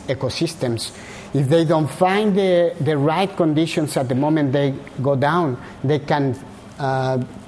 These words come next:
drift for several, a couple of months. And again, just when they find conditions in rocky habitats or in muddy conditions, they will start growing.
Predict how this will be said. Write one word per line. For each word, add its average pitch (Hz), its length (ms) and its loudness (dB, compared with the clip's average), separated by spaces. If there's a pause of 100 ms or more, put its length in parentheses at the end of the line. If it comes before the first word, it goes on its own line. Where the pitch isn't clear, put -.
(320)
drift 196 560 -2 (380)
for 143 560 0 (920)
several, 156 420 0 (160)
a 139 120 -4
couple 156 300 0
of 127 140 -4
months. 170 460 0 (440)
And 139 280 -2
again, 135 560 0
just 143 280 -2
when 143 200 0
they 147 220 2
find 143 420 -2
conditions 143 680 0
in 139 220 0
rocky 160 460 2
habitats 147 720 -2
or 135 140 2
in 127 280 0
muddy 156 600 0
conditions, 143 680 -2 (440)
they 147 340 2
will 143 560 2
start 139 400 0
growing. 143 560 2